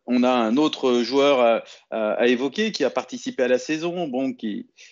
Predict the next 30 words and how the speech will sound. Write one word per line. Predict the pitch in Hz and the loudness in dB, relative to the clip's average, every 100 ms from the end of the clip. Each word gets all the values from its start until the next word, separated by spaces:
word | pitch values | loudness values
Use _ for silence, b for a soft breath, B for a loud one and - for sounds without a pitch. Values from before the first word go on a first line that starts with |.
| B - | B -16
qui, | 104 101 101 | -8 -2 0
euh, | 92 95 95 | 0 0 0
qui | 107 | 2
a | |
été | 98 117 | 2 2
décisif | 113 107 117 117 123 | 2 0 -2 -2 0
dès | 113 | 0
son | 113 113 | 0 -2
premier | 107 120 113 127 | -4 -2 0 2
match, | 143 151 - | 2 2 -2
qui | 120 | -6
s'est | - 110 | -4 -2
blessé. | 110 120 - 147 160 | 0 -2 2 2 4
Alors, | 123 90 64 - 64 | 2 0 -4 -10 -10
il, | 71 60 95 | -10 -8 -4
il | |
a | 101 | -2
été | - | -2
décisif | 104 104 110 107 123 107 | -6 -6 -4 0 0 2
lors | 98 | 2
de | 101 | 2
son | - - | -2 0
dernier | 135 165 147 | 0 0 0
match | 147 170 - | 0 0 -2
aussi. | 143 - 226 262 151 92 - _ B B B B | -6 -4 -2 -2 -4 -8 -14 _ B B B B
C'est, | - 139 139 135 113 | -2 2 4 2 0
euh, | 110 107 104 98 95 92 87 | 2 2 2 0 0 -2 -2
Kader, | - 127 143 135 107 | 0 4 4 4 2
euh, | 107 101 101 95 82 69 60 | 0 0 0 -2 -4 -6 -6
Bamba. | 98 131 131 208 | -2 -2 0 -2